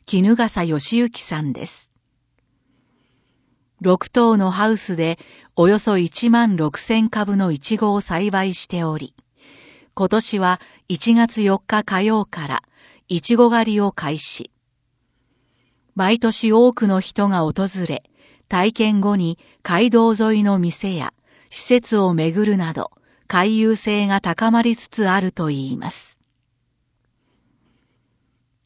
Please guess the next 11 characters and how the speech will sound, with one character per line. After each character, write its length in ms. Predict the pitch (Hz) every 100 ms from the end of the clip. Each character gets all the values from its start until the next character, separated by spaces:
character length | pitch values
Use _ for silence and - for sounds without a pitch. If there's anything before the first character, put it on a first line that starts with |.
| _ _ 1047 1047 _ _ _ _ _ _ _ _
北 300 | - 180 - -
端 260 | 233 233
の 180 | 220 202
山 320 | 180 165 202
之 160 | 233 233
内 220 | 233 -
地 160 | - -
区 160 | 220 208
に 180 | 185
あ 140 | 175 175
る 240 | 156 139